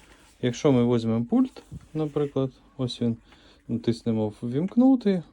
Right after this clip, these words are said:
можемо, наприклад, додати тут. Але краще нам зробити якусь, типу,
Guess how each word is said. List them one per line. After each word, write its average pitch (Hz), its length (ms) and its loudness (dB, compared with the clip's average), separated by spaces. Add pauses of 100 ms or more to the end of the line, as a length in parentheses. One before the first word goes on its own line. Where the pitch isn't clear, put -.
(100)
можемо, 107 440 -2
наприклад, 101 540 -6
додати 175 420 -2
тут. 131 260 -6 (840)
Але 143 380 0
краще 131 480 -2
нам 120 320 -2 (340)
зробити 117 680 -2 (1300)
якусь, - 520 -4 (380)
типу, 113 440 -6